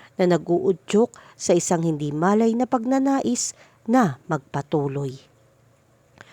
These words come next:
Kahulugan ng panaginip tungkol sa paglipat sa isang bagong estado. Ang panaginip tungkol sa paglipat sa isang bagong estado ay madalas na nagpapahiwatig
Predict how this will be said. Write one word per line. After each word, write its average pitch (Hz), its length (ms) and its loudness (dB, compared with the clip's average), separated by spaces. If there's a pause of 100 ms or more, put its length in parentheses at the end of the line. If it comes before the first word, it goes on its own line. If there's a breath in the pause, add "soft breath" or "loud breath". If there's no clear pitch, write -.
(500 loud breath)
Kahulugan 269 560 4
ng 233 160 2
panaginip 202 640 2
tungkol 202 320 0
sa 196 160 -4
paglipat 190 720 -2
sa - 160 -4
isang 165 400 -2
bagong 185 480 -2
estado. 151 720 -4 (1040 loud breath)
Ang 262 160 0
panaginip 233 640 2
tungkol 220 320 0
sa - 160 -2
paglipat 180 640 0
sa - 140 -2
isang 170 260 -2
bagong 170 480 0
estado 190 720 -2 (320 loud breath)
ay 294 160 4
madalas 226 560 2
na 185 160 2
nagpapahiwatig 160 960 -4